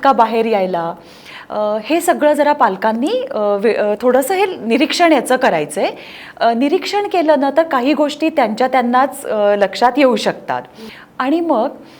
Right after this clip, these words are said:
थोडंसं हळूहळू त्यांना विचारायचंय की "तू अलीकडे जरा बोलत नाहीस गं, तर काय झालंय नेमकं? काही, तुला काही त्रास होतोय का? अ, ते थोडंसं सांगतेस का मला? अ, किंवा जेवत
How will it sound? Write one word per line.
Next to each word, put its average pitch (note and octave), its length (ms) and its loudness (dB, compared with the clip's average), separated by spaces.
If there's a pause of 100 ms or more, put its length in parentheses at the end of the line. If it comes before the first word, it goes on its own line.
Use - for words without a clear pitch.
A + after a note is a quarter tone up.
(200)
थोडंसं E4 380 0
हळूहळू D#4 640 4
त्यांना C#4+ 320 0
विचारायचंय F#3+ 680 0
की A3 200 -4
"तू C4 160 -2
अलीकडे B3+ 440 2
जरा C4 200 2
बोलत A#3+ 380 0
नाहीस A3+ 260 -2
गं, F#3 240 -2 (100)
तर G#3 140 -2
काय B3+ 380 0
झालंय G#3 360 0
नेमकं? F3 460 -4
काही, G3 340 -4 (440)
तुला A3 160 2
काही A#3+ 160 0
त्रास A#3+ 320 2
होतोय G3 320 0
का? F3 380 -4 (440)
अ, G3+ 160 -6
ते A#3+ 60 2
थोडंसं B3 340 2
सांगतेस G#3+ 460 -2
का G3+ 160 2 (120)
मला? E3+ 400 -4 (460)
अ, G3 160 -2
किंवा A#3 360 2 (460)
जेवत A3+ 220 4